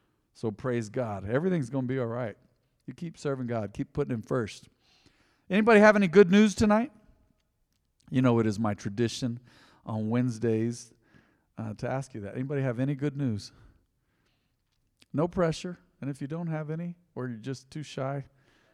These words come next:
oh, well, that's very kind of you. Thank you.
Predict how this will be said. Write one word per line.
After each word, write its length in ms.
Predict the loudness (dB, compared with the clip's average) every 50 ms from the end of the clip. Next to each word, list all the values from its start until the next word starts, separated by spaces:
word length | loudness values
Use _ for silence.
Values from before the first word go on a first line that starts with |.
| _ _ _ _ _ _ _ _ _ _ _ -20 -20 _ _ _ _ _ _ _ _ _
oh, 140 | -10 -8 -8
well, 80 | -8
that's 220 | -8 -10 -12 -12 -12
very 180 | -14 -14 -14
kind 260 | -12 -14 -14 -12 -12 -12
of 80 | -12
you. 120 | -14 -16 -18 _ _ _ _ _ _ _ _ _ _
Thank 280 | -6 -6 -6 -6 -8 -12
you. 80 | -14